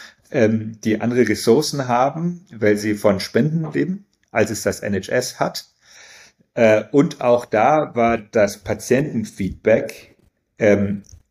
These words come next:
nicht automatisiert. Aber ich hatte für jede Klinik, wo wir hinfuhren, die Möglichkeit, also ich hatte für jede Klinik eine Telefonnummer, wo ich anrufen konnte, twenty-four seven und sagen,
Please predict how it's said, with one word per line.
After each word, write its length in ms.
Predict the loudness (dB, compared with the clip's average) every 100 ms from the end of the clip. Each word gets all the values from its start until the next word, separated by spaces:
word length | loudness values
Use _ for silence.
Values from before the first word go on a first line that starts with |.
| _ _
nicht 460 | -4 2 2 0 0
automatisiert. 1000 | 0 0 0 -2 -2 -2 0 0 -6 -20 _ _ _ _ _
Aber 580 | -2 2 4 4 0 -8 _ _ _
ich 200 | -4 0
hatte 200 | 0 -2
für 120 | 0
jede 260 | 2 4 0
Klinik, 540 | 0 -2 0 -2 -2
wo 180 | 0 2
wir 180 | 6 4
hinfuhren, 1000 | 4 2 2 0 -4 -4 2 2 0 -6 _ _ _ _
die 80 | -4
Möglichkeit, 640 | 0 0 -2 -2 0 0 -2
also 140 | -8
ich 100 | -6
hatte 220 | -6 -6
für 120 | -4 -2
jede 220 | 0 -2
Klinik 280 | -2 -2 0
eine 140 | -2
Telefonnummer, 680 | 0 0 0 0 0 -2 2
wo 80 | 2
ich 160 | 2 -6
anrufen 460 | -2 0 -2 -4 -4
konnte, 260 | -4 -6
twenty-four 480 | -2 -2 -2 -2 0
seven 300 | 2 0 0
und 100 | 0
sagen, 300 | 2 2